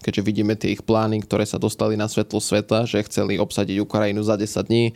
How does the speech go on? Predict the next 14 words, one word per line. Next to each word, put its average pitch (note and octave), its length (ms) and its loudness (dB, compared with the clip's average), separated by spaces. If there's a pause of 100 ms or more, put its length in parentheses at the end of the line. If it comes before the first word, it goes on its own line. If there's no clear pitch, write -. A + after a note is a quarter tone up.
(320)
a - 100 -2
že A2 80 4
ukrajinskí G#2+ 460 0
vládni G#2 320 2
predstavitelia G2+ 680 0
budú G2+ 240 0
pred G#2+ 220 0
nimi G2 160 0
utekať, G2+ 420 0
keď - 160 -2
zaútočia G2+ 480 0 (160)
práve - 240 -2
na - 140 -2
Ukrajinu? - 340 -2